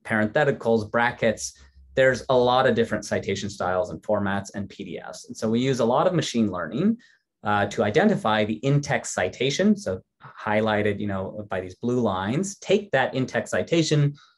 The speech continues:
match that to the reference in the reference section, which again is quite a challenge,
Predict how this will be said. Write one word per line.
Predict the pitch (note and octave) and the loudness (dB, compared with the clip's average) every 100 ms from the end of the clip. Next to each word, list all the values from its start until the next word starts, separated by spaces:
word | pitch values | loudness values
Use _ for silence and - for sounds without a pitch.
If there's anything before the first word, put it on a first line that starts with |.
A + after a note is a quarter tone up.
| _ _ - | _ _ -4
match | B2 D#3 - - | 0 2 0 0
that | B2+ A#2+ - | 2 2 -2
to | A2+ | -4
the | G#2 | 0
reference | G#2+ D3 - G#2+ C#3+ - | 2 0 2 0 0 -4
in | A#2 | -2
the | G2+ | 0
reference | B2 E3 B2 - | 0 0 -4 -4
section, | E2 - C3 C#3+ | -6 -6 -4 -2
which | A2 G2+ | -2 -4
again | G#2+ D#3 D#3+ D3 | 0 2 4 2
is | A#2+ G2+ | 0 -4
quite | - E2+ - | -8 -4 -4
a | |
challenge, | - D#3+ C#3+ C3+ C3 - | -4 0 2 2 0 -2